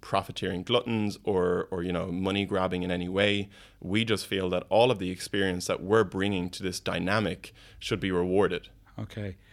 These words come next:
Speaker 2: Um, Brian, we always leave our listeners with a, a couple of tips as to how
Speaker 1: Sure.
Speaker 2: to make it out there and get there to the top and be like yourself and, and thrive and drive forward in their business.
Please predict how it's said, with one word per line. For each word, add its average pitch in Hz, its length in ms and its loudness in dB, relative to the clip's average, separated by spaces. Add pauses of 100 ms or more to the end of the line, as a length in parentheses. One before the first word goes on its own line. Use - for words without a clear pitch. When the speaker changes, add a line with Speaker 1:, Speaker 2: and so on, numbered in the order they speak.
(460)
Speaker 2:
Um, 135 540 4 (180)
Brian, 147 220 4
we 143 80 6
always 160 280 4
leave 131 180 2
our 113 240 4
listeners 107 460 -4
with 98 400 -8
a, - 200 -14
a - 20 -12
couple - 220 -10
of - 60 -12
tips - 420 -6 (180)
as 92 100 -14
to - 80 -12
how 104 180 2
Speaker 1:
Sure. 107 40 2
Speaker 2:
to 110 100 2
make 101 280 -2
it 98 60 -2
out 95 160 -4
there 92 120 -4
and 90 160 -4
get 98 200 -6
there 95 120 -4
to 98 100 -12
the 90 60 -8
top 98 360 -8
and - 120 -10 (260)
be 214 120 0
like 165 220 0
yourself 117 400 -2
and, 95 180 -6
and 98 160 -8
thrive 110 500 -2
and 95 160 -6 (320)
drive 101 220 -4
forward 110 240 0
in 104 40 -4
their 95 100 -4
business. - 380 -4